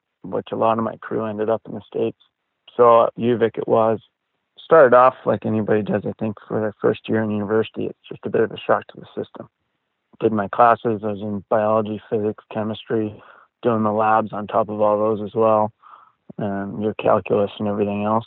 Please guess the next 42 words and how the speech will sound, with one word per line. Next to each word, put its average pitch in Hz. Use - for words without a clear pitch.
And 98
it 113
was 101
my 107
third 139
semester, 110
so -
year 117
two, 104
first -
semester 113
in 104
year 104
two. 107
And 113
I 107
remember 117
walking 113
into 101
a 101
class -
one 87
day 95
and -
just -
thinking, 104
"Why 127
on 131
earth 104
am 113
I 104
paying 113
this 98
person 107
to 101
make 104
me 101
do 104
this 104
much 104
work?" 107
When 107